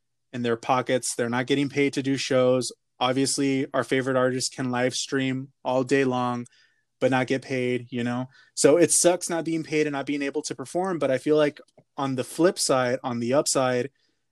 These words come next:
them staying home and getting a break is also a good thing for maybe their bodies, you know? I feel like it's one of those things where you just gotta tone it down a bit and just wait to see what happens.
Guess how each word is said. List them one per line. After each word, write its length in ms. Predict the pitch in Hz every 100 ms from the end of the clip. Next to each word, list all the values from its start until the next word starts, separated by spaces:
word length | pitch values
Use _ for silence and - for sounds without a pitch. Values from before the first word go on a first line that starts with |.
| -
them 380 | 123 139 147 147
staying 380 | - 151 151
home 360 | 143 143 151 151
and 200 | 139 131 _ _ _
getting 300 | 147 143 151
a 80 | 139
break 600 | 110 127 147 175 143 135 - _ _ _ _ _ 147
is 100 | 131
also 300 | 135 151 147
a 40 |
good 220 | 151 170
thing 160 | 151 131
for 380 | - 127 123 135
maybe 260 | 127 131
their 220 | 131 147
bodies, 500 | 147 131 120 117 113
you 80 | 117
know? 180 | 120 120
I 100 | 117
feel 200 | - 131
like 220 | 123 120
it's 120 | 127 135
one 120 | 127
of 60 | 123
those 160 | 120
things 320 | - 127 127 123
where 80 |
you 80 | 117
just 140 | 120 -
gotta 180 | 120
tone 220 | 120 127 123
it 80 |
down 220 | 123 123 131
a 40 |
bit 200 | 139 147
and 100 | 131
just 220 | 123 -
wait 300 | 123 123 -
to 60 | -
see 220 | - 127
what 160 | 123 117
happens. 720 | 113 127 160 113 120 -